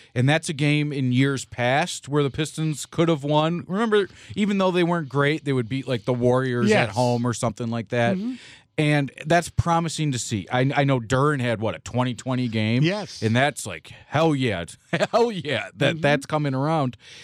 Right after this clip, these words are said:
Speaker 1: It's, um, it's just, it's continuity within the team I think we're looking for.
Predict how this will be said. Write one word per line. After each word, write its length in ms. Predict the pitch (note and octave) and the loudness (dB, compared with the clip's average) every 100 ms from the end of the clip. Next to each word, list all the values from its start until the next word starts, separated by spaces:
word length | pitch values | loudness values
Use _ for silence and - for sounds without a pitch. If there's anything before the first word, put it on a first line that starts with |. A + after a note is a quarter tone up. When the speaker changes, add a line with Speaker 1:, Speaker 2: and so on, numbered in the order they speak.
| - - | -20 -2
Speaker 1:
It's, 520 | D3+ C#3+ - - - _ | 0 0 -4 -10 -14 _
um, 580 | C3 C3 C3+ C3+ C3 G#2+ _ - - _ | -2 2 2 0 -4 -8 _ -20 -20 _
it's 240 | C#3+ B2+ - | -6 -6 -8
just, 640 | - D#3 D#3 - - - _ _ _ _ _ _ _ - | -2 -2 -2 -8 -16 -20 _ _ _ _ _ _ _ -6
it's 160 | C3+ - | -6 -2
continuity 800 | D3 D3+ C#3+ C3+ C#3 D3+ D3+ C#3+ | 0 0 0 -2 2 2 4 2
within 320 | C3+ A#2 C#3 | 0 -2 -4
the 80 | B2 | -4
team 380 | - - C#3 C#3 | -6 -2 -2 0
I 120 | C#3 | -2
think 340 | - D3 C#3 D3 | -4 -6 -2 0
we're 140 | C#3+ | 0
looking 340 | C#3 C3+ D3 | 0 -2 -4
for. 580 | - D3 C#3+ C3+ C3+ B2+ | -4 -2 0 0 0 -4